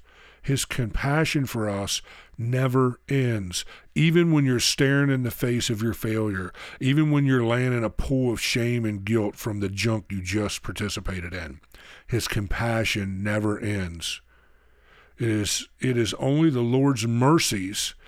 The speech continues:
that have kept us from complete destruction. Boy, isn't that the truth. I could preach a whole nother podcast just on that scripture right there. Uh, then finally, Psalms fifty-one, one and two.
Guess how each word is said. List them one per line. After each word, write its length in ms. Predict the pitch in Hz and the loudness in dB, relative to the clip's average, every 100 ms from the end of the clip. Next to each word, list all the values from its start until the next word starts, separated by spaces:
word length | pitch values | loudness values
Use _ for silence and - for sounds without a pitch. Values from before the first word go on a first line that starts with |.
| - - - - | -20 -20 -18 -6
that 140 | 127 | -4
have 200 | 90 - | -4 -2
kept 360 | - 151 143 - | 4 6 4 0
us 220 | 104 101 | -6 -6
from 380 | - - 110 104 | -8 -6 -6 -4
complete 640 | 120 110 - 131 120 - | -4 -4 -2 -2 -2 -4
destruction. 680 | 117 - 123 104 95 92 87 | -6 -4 -2 -4 -4 -8 -6
Boy, 280 | 123 123 107 | -4 -2 0
isn't 280 | 110 90 | -2 -4
that 200 | 95 95 | -6 -6
the 60 | 87 | -6
truth. 440 | - 65 - - - - - - - - | -10 -10 -12 -16 -20 -20 -20 -20 -20 -10
I 280 | 139 151 175 | 0 4 4
could 180 | 143 120 | 2 -2
preach 340 | 120 110 107 | 0 0 -2
a 60 | 98 | -6
whole 720 | 92 - 117 117 117 113 110 | -8 -4 0 0 0 0 -2
nother 520 | 104 101 101 95 92 82 - - | -4 -6 -4 -4 -6 -8 -8 -4
podcast 600 | 92 87 82 87 85 - | -4 -4 -6 -6 -6 -6
just 240 | 92 - | -6 -6
on 80 | 87 | -6
that 140 | 87 | -8
scripture 380 | - - 82 85 | -8 -10 -10 -8
right 220 | 82 78 - | -8 -10 -10
there. 240 | 87 - - - _ _ - - - - - - - | -12 -12 -14 -20 _ _ -20 -20 -20 -20 -20 -16 -6
Uh, 380 | 117 107 104 | -2 0 0
then 140 | 101 95 | -2 -2
finally, 760 | - 131 135 139 127 123 117 - - | 0 2 2 2 2 0 -2 -6 -2
Psalms 440 | 143 120 117 110 | 0 0 0 -2
fifty-one, 760 | - 143 131 113 117 123 117 | -2 0 2 2 2 0 0
one 180 | 110 120 | 0 0
and 120 | 104 | -2
two. 520 | 92 139 139 139 139 | 0 4 6 4 2